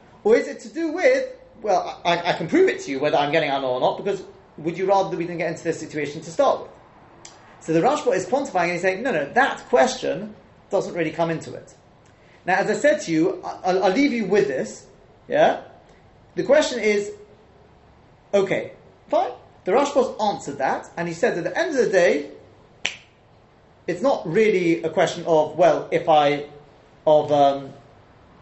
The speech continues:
whether I, I wanted it or I didn't want it. It's really to do with, am I getting hana from the thing? Because you're right, I didn't want the hole to be there, but now there is a hole there.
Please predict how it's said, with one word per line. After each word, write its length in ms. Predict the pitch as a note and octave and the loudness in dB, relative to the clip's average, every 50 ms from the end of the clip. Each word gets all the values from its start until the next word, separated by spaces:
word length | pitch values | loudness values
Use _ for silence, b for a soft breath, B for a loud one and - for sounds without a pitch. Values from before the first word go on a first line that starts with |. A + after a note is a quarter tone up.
| - - - - - - - - - - - - - - - - - - | -20 -20 -20 -20 -20 -20 -20 -20 -20 -20 -20 -20 -20 -20 -20 -20 -6 0
whether 260 | D#3+ F3 F3 F3 - D3+ | 0 2 2 2 0 0
I, 260 | D#3 D3+ D3 C#3+ - - | 0 0 0 -2 -2 0
I 80 | E3 E3 | 0 2
wanted 320 | D#3+ F#3+ F3+ - - D#3 | 2 2 0 0 0 0
it 140 | D#3 D#3+ - | 0 2 4
or 40 | E3+ | 4
I 120 | E3+ - | 2 2
didn't 200 | E3 E3 E3 C3+ | 2 -2 -4 -4
want 220 | C3 B2 A2+ - | -6 -8 -8 -8
it. 100 | B2 A#2+ | -8 -10
It's 140 | - - - F#3+ | -10 -10 -6 -2
really 240 | C#4 D#4+ C#4+ A#3+ | 0 0 0 0
to 120 | A3 A3 G#3 | -4 -6 -6
do 140 | C4 C4 C4 | -6 -4 0
with, 340 | D#4+ D4 G#3 G3+ - - | 2 2 2 2 0 -2
am 140 | - G#3 G#3+ | -2 -2 0
I 80 | A3 G3+ | 0 0
getting 240 | - G#3+ G#3 G3 E3+ | 2 0 0 0 -2
hana 400 | D#3+ F3 F3 E3+ F3 E3+ - - - - | -4 -4 -2 0 0 0 0 -2 -4 -2
from 240 | - D#3 C3 A#2+ A2 | -2 -2 -2 -2 -8
the 60 | - | -12
thing? 160 | A2+ G#2+ - B B B | -14 -14 -14 B B B
Because 160 | B - G#3+ G#3 | B -8 -4 -4
you're 120 | B3+ C4 | 0 0
right, 200 | G#3+ G3 E3+ - - - | 2 2 0 0 0 2
I 160 | F#3 E3+ E3 | 2 2 2
didn't 180 | A3+ A3+ F#3+ | 0 -2 -2
want 180 | D#3+ E3+ F#3 E3 | 0 -2 0 0
the 80 | E3 C#3 | 0 0
hole 200 | C#3+ E3 D#3 - | 2 0 0 0
to 120 | - C#3+ | -4 -8
be 140 | C3+ C3 B2+ | -8 -8 -8
there, 120 | - G#2 | -8 -8
but 160 | A2 G3 G#3 | -6 -4 0
now 200 | A3 A#3 B3+ C#4+ | 2 4 4 4
there 180 | C#4+ D4+ D#4+ F#4+ | 4 4 4 4
is 100 | F#4+ - | 2 0
a 60 | D4 | 0
hole 240 | G3 G3 F#3 D#3+ C3+ | 2 2 0 0 -2
there. 160 | B2 A#2 - | -4 -8 -10